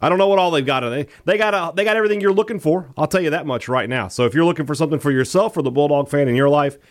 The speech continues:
go check out our friends at College Corner or collegecornerstore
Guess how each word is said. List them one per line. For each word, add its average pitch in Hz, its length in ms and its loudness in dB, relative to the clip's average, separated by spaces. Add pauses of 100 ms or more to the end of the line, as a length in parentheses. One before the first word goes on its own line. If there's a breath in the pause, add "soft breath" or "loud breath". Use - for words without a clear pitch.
(280 soft breath)
go 139 100 0
check 143 140 0
out 143 80 0
our 127 80 2
friends 123 260 -2
at 101 100 -12
College 131 480 -2
Corner 185 400 2 (240 soft breath)
or 98 100 -2
collegecornerstore 147 1040 0